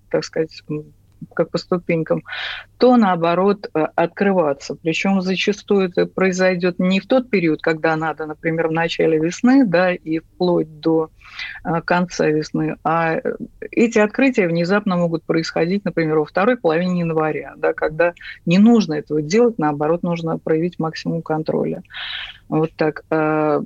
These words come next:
м, я бы сказала, что для Казахстана этот год переломный, он приносит тоже перемены, довольно смутный период, и это касается и финансов, и внутреннего положения страны, политики. А, но,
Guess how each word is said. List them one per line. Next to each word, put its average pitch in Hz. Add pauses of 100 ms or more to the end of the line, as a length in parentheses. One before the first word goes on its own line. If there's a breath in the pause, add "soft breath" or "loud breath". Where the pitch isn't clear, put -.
м, 143
я 233
бы 240
сказала, 208
что -
для 202
Казахстана 175
этот 160
год 156
переломный, 220
он 165
приносит 165 (140)
тоже 151 (100)
перемены, 208
довольно 156
смутный 180
период, 220 (420 loud breath)
и 156
это 175
касается 175
и 160
финансов, 190 (160)
и 170 (160)
внутреннего 160
положения 160
страны, 180
политики. 175 (800 loud breath)
А, 156
но, 190